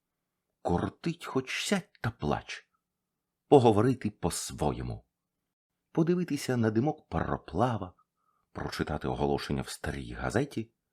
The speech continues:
про розпродаж земельних ділянок або чоловічого одягу. Навіть Соледат вабив нас тепер, як чудо цивілізації. Тому під вечір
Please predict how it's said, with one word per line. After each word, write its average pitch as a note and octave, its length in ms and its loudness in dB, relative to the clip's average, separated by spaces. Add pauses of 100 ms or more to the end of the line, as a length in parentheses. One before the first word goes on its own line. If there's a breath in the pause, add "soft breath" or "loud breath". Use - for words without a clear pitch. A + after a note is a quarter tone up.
(320)
про D#3+ 340 2
розпродаж A2 840 0
земельних E2+ 580 0
ділянок G2 480 0
або A2 260 0 (320 loud breath)
чоловічого A#2+ 1040 0
одягу. A#1+ 520 -2 (2000)
Навіть E3+ 640 0
Соледат A2 880 0 (460)
вабив A2+ 580 0
нас C2+ 260 0
тепер, - 520 -8 (220)
як - 320 -6
чудо D#3 440 2
цивілізації. C#2+ 1120 -2 (720)
Тому C2 260 -4
під - 180 -2
вечір - 600 -4